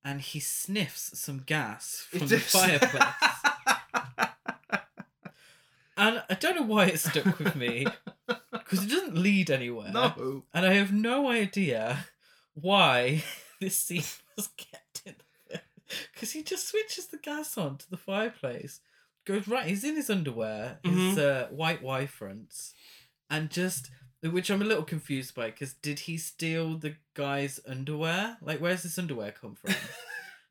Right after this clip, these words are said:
Speaker 1: Um, and he just gives it a real <laughs> deep sniff.
Speaker 2: Yeah.
Speaker 1: And that's the end of the scene. And then we cut to, uh, Lou Beale being murdered.
Speaker 2: Yeah.
Speaker 1: Because she just, you know, the lady can't resist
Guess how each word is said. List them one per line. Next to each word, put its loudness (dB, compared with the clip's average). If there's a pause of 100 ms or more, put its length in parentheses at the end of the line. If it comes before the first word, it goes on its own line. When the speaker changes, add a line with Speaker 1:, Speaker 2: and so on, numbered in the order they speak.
(100)
Speaker 1:
Um, 2 (120)
and 0
he 0
just -4
gives 0
it -4
a 0
real 2 (180)
<laughs> -20
deep -8
sniff. -10
Speaker 2:
Yeah. 0
Speaker 1:
And 2
that's -2
the -8
end -6
of -8
the -6
scene. -8 (340)
And -2
then 0
we -2
cut -4 (100)
to, -2
uh, 0
Lou -2
Beale -4
being -8
murdered. -8 (320)
Speaker 2:
Yeah. -8 (180)
Speaker 1:
Because -6
she -4
just, -10 (100)
you -10
know, -6
the -8
lady -4
can't -6
resist -6